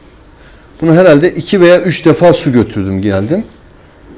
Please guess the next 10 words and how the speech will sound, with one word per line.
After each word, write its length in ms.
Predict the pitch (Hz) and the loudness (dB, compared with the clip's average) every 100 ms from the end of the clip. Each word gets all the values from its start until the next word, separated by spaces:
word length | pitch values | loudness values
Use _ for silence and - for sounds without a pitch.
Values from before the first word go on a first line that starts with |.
| - - _ - _ _ _ _ - - - - - - | -20 -20 _ -20 _ _ _ _ -20 -20 -20 -20 -20 -4
O 120 | 175 | 0
da 100 | 180 | 4
"Efendimize 840 | 180 156 139 170 156 147 131 170 - | 2 0 0 2 4 2 2 -2 -4
şunu 300 | - 160 165 | -4 0 0
söyleyin, 500 | - 123 113 135 160 | 0 0 0 -2 -4
Efendimize 580 | - 151 151 135 160 147 | -4 -2 0 2 0 0
bunu 180 | 160 | 0
söyleyin," 460 | 147 143 117 120 175 | 0 0 0 0 -4
falan 400 | - 156 143 110 | -2 2 2 2
diyor. 280 | 87 127 | -2 -4